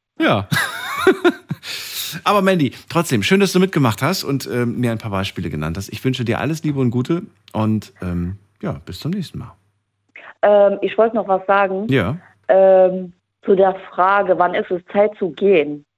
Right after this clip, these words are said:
Speaker 1: Ja.
Speaker 2: Ähm, ich mach's auch ganz kurz.
Speaker 1: Ja.
Speaker 2: Äh, es ist Zeit zu gehen, wenn man sich wir-, gegenseitig, ähm, nicht respektiert, wenn man keinen Bock hat,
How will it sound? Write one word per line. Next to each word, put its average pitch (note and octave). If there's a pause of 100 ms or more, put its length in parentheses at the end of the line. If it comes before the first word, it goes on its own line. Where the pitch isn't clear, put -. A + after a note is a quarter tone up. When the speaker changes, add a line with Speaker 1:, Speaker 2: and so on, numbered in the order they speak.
(280)
Speaker 1:
Ja. E2+ (1120)
Speaker 2:
Ähm, F3 (340)
ich F3
mach's G3
auch F3
ganz E3+
kurz. B3+ (580)
Speaker 1:
Ja. A#2+
Speaker 2:
Äh, F#3+
es -
ist - (140)
Zeit G#3+
zu G3
gehen, G3+ (480)
wenn F3
man F3+
sich F#3+
wir-, E3 (140)
gegenseitig, F#3 (220)
ähm, E3 (540)
nicht G#3+
respektiert, F#3+ (240)
wenn E3+
man F3+
keinen E3+
Bock -
hat, F#3+